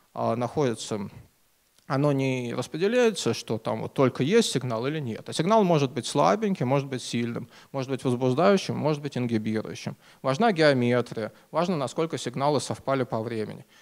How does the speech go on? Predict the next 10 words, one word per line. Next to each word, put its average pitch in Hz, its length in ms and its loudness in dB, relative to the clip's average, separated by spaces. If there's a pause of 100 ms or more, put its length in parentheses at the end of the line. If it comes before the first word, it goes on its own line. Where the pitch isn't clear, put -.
(160)
И 135 40 -10
более 190 280 6
того, 123 460 2 (220)
после 143 220 -2
того, 156 160 2
как, 127 240 0
а, 117 240 4 (260)
эти 135 200 -8
сигналы 135 420 4
пришли 277 520 0